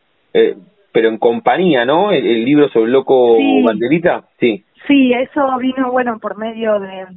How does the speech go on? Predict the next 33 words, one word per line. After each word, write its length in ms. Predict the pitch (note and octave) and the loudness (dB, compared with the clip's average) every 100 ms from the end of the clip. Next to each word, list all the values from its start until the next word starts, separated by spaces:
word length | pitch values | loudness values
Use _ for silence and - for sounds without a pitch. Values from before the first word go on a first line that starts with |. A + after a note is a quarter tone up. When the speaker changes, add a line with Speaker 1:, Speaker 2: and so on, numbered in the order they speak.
| _ | _
Speaker 2:
de 200 | - G#3 B3+ | -12 -8 -8
Héctor. 380 | - C#4+ D#4+ - - | -4 -4 -4 -12 -12
Yo 60 | |
soy 140 | G#3+ A3 | -10 -6
la 80 | G#3 | -6
esposa, 280 | G#3+ G#3+ | -6 -8
para 140 | G#3 F#3 | -6 -6
quienes 300 | F#3 F3 F3 | -8 -14 -12
no 200 | F3+ F3+ | -10 -6
lo 100 | F#3+ - | -8 -4
sepan, 380 | G#3+ G3+ A3+ A3+ | -6 -2 -4 -4
de 100 | G3 | -8
Héctor 240 | - F#3+ | -6 -8
Bracamonte, 600 | F3 F3 F#3 A#3 D4 C#4 | -4 -4 -4 0 0 0
que 100 | - | -6
es 100 | F#3+ | -14
exjugador 560 | F#3+ - - F3 F3 F3 | -16 -14 -4 -2 -2 -4
de 100 | F3 | -2
Boca 460 | A#3 B3 C4 B3 A3+ - _ _ _ _ | -2 -2 -2 -6 -6 -20 _ _ _ _
y 100 | F#3 | -6
ahora 140 | F3+ | -4
está 380 | F3+ - G3 F#3+ | -4 -6 -4 -4
en 80 | G3 | -4
la, 240 | F#3 F3 - | -12 -14 -14
es 220 | F3 E3 _ - | -16 -16 _ -12
técnico 320 | F#3+ F#3 F#3 | -10 -8 -6
de 160 | E3+ E3 | -6 -6
divisiones 440 | E3 F3 G#3 F#3+ F#3+ | -6 -8 -8 -12 -8
inferiores. 760 | G3+ - B3 D4 D4 C#4+ D4+ D#4+ _ _ _ - _ _ _ | -6 0 2 2 2 2 0 -2 _ _ _ -20 _ _ _
Eh, 420 | G3 F#3+ F#3 F3+ - | -6 -4 -2 -4 -4
eso 200 | G#3 A#3 | -4 -4
lo 60 | |
escribimos 680 | A3+ A3 A3 A#3 A3+ G#3+ G#3+ | -4 -4 -4 -2 0 -2 -4